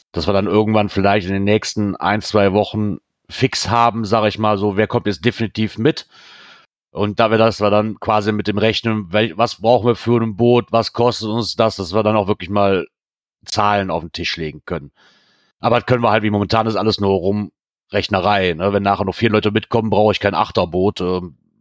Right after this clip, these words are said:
von daher, ne, können wir da momentan halt noch nichts zu sagen. Wie gesagt, wenn ihr Lust habt, meldet euch doch einfach von mir aus auch in der, in der Telegram Cash Frequenz Gruppe. Einfach melden, dann würden wir euch damit zu einladen.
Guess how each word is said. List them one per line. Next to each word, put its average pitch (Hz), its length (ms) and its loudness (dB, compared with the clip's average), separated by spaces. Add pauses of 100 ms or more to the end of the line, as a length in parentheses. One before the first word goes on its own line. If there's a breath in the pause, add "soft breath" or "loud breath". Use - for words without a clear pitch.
(580)
von 92 140 -8
daher, 92 420 2 (300)
ne, 98 160 -6 (1300 loud breath)
können 131 160 4
wir 120 40 4
da 110 100 4
momentan 104 360 0
halt 101 200 0
noch 92 80 -8
nichts 90 160 -8
zu 82 80 -14
sagen. 82 240 -8
Wie 131 60 -2
gesagt, 127 280 2
wenn 131 120 2
ihr 135 40 4
Lust 151 260 2
habt, 147 220 2
meldet 127 300 2
euch 113 100 0
doch 110 140 -2
einfach 110 240 -2
von 107 160 -6
mir 120 100 2
aus 104 80 0
auch 101 160 2
in 101 60 -2
der, 101 240 2
in 92 80 -6
der 98 100 -6
Telegram 113 320 2
Cash - 240 0
Frequenz 127 400 0
Gruppe. 135 320 0 (480)
Einfach 110 240 0
melden, 110 320 2
dann 101 140 0
würden 104 160 4
wir 95 60 4
euch 85 160 0
damit 87 220 -2
zu - 160 -6
einladen. 73 540 -4